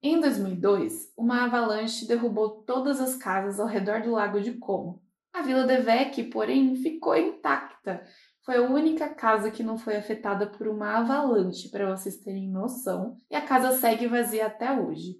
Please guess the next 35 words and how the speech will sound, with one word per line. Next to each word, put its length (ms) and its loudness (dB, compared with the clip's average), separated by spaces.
Hoje 260 8
a 100 4
casa 460 2
tá 100 -4
bem 300 0
assustadora, 760 -2
né? 200 -6
Tem 260 -4
uma 200 0
foto. 800 0
A 100 0
foto 320 0
parece 480 2
um 80 6
lugar 360 4
onde 320 4
It, 260 -8
a 60 -4
coisa, 420 4
se 120 -6
esconderia. 1000 4
A 80 0
gente 200 6
também 280 8
vai 120 6
deixar 440 0
a 60 -2
foto 380 -6
desse 240 -8
lugar 260 -4
esquisito 500 -6
nas 220 -4
nossas 320 -6
redes 240 -6
sociais 680 -2